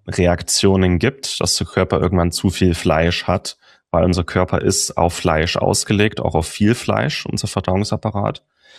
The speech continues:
Aber ich denke, wenn man anf-, wenn man sich nicht mehr gut fühlt, wenn man irgendwie müde wird, wenn man sich nach dem Ende, äh, nach dem Essen träge und f-, äh, aufgebläht fühlt,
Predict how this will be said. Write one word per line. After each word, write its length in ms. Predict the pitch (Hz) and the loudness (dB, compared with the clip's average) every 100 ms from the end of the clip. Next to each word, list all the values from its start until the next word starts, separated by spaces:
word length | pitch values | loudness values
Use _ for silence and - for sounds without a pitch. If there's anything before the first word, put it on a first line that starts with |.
| - _ | -20 _
Aber 160 | - 95 | 0 0
ich 140 | - | 2
denke, 600 | 95 101 101 107 98 90 90 | 2 2 2 2 2 0 0
wenn 200 | 92 95 | 0 4
man 240 | 95 95 | 2 2
anf-, 400 | 92 95 98 - | 0 0 0 -4
wenn 240 | - 90 92 | -2 0 2
man 140 | 95 | 2
sich 200 | 92 - | -2 -2
nicht 180 | 95 - | -2 2
mehr 140 | 85 | 0
gut 220 | 82 90 | 0 -4
fühlt, 360 | - 85 82 - | 0 2 2 2
wenn 100 | 90 | 0
man 120 | 90 | 2
irgendwie 220 | 95 90 90 | 2 2 2
müde 420 | 90 95 95 85 | 4 4 4 4
wird, 320 | 92 90 - | 2 2 0
wenn 80 | 82 | 0
man 140 | 85 | 0
sich 180 | 90 - | -2 -2
nach 160 | 87 92 | -2 0
dem 100 | 90 | 0
Ende, 420 | 90 95 90 - | 2 2 2 0
äh, 120 | 87 | 0
nach 220 | 85 87 | 0 0
dem 100 | 90 | 0
Essen 440 | 87 - 101 92 - - - - | 0 2 2 0 -2 -16 -20 -12
träge 640 | - 104 95 95 95 90 - | -4 2 2 4 4 2 2
und 180 | 87 85 | 0 -2
f-, 260 | - - - | -4 -6 0
äh, 180 | 90 85 | 2 2
aufgebläht 760 | 82 110 - 87 87 87 85 | 2 2 0 -4 -2 0 -2
fühlt, 500 | - 95 90 90 | -2 2 2 2